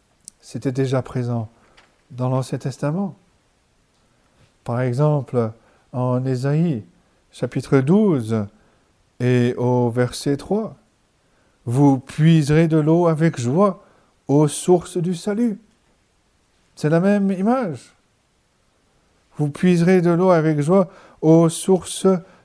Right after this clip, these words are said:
du salut, et vous direz en ce jour-là, louez l'Éternel, invoquez son nom. Publiez ses œuvres parmi les peuples, rappelez la grandeur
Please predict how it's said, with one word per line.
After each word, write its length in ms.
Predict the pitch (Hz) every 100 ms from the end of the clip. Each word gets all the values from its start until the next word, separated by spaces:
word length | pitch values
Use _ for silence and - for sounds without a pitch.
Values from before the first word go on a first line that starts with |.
| _
du 140 | - 170
salut, 420 | - 196 208 196
et 60 | 160
vous 180 | 160
direz 320 | 160 175 180 190
en 100 | 175
ce 200 | - 175
jour-là, 400 | 165 175 202 185
louez 320 | 180 226 247
l'Éternel, 640 | 226 208 196 175 160 156 -
invoquez 760 | 208 220 208 170 196 196 202
son 380 | 190 - 170 156
nom. 320 | 120 135 131 120 _ _ _ _ _ _ _ _
Publiez 400 | - 160 147 170
ses 240 | 165 151 147
œuvres 300 | 151 147 139
parmi 320 | 143 147 147
les 100 | 143
peuples, 460 | 139 143 113 123 120 - - _
rappelez 400 | - 143 - 147
la 120 | 139
grandeur 680 | 120 135 131 131 127 123 120